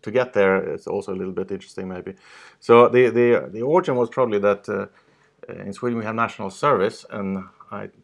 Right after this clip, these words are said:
did my military service in a kind of army intelligence school where we were effectively taught to be, uh, interrogators. So we learned Russian and how to extract information from Russians.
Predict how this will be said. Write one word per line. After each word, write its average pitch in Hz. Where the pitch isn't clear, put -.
did 104
my 95
military 95
service 95
in 95
a 87
kind 95
of 87
army 95
intelligence 95
school 101
where 92
we 95
were 95
effectively 95
taught 95
to -
be, 92
uh, 95
interrogators. 101
So -
we 98
learned 104
Russian 120
and 98
how 95
to 95
extract 98
information 101
from 107
Russians. 101